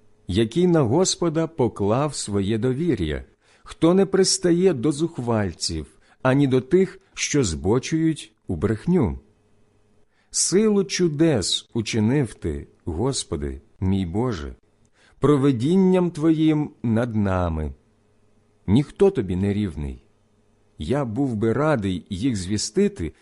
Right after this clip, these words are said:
і розповісти, та забагато їх, щоб їх перелічити. Жертви і офіри ти не хочеш, вуха відкрив у мене. Ти всепалення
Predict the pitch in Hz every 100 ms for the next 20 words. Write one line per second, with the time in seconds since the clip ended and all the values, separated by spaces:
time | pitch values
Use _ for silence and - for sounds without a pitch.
0 | _ - 131 170 160 - 170 170 160 -
1 | 127 85 - _ _ 143 147 127 135 135
2 | 110 156 180 113 90 76 67 - _ _
3 | - - 123 127 143 117 - 110 120 127
4 | 131 131 104 - 65 - _ _ _ _
5 | _ _ _ _ _ - 71 82 165 -
6 | 143 151 - - 135 135 123 110 - 160
7 | 135 80 67 - _ - 113 123 127 -
8 | 139 - 69 - - _ _ _ _ -
9 | 80 170 185 - 87 - 101 95 110 -
10 | 113 147 117 135 135 143 110 71 - _
11 | _ _ _ _ _ _ _ 143 139 -
12 | 143 - 160 170 165 156